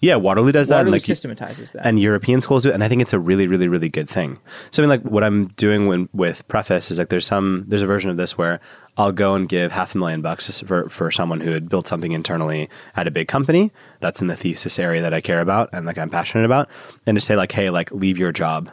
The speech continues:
Speaker 1: I will be with you." We haven't done that just yet, but, like, there's one or two folks right now, which actually, arguably, yeah, it's, uh, it's happening, like, as we speak. You know, I wanna break you out of jail. <laughs> Like, that's what I
Speaker 2: Yeah.
Speaker 1: wanna do.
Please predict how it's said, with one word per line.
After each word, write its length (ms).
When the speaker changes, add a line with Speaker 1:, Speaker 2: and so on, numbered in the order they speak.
Speaker 1:
I 160
will 160
be 160
with 200
you." 200
We 140
haven't 220
done 80
that 160
just 360
yet, 460
but, 140
like, 140
there's 240
one 340
or 80
two 380
folks 380
right 140
now, 200
which 120
actually, 320
arguably, 680
yeah, 260
it's, 200
uh, 200
it's 120
happening, 360
like, 160
as 120
we 100
speak. 380
You 100
know, 160
I 100
wanna 180
break 240
you 100
out 80
of 60
jail. 320
<laughs> 140
Like, 160
that's 180
what 80
I 60
Speaker 2:
Yeah. 80
Speaker 1:
wanna 140
do. 260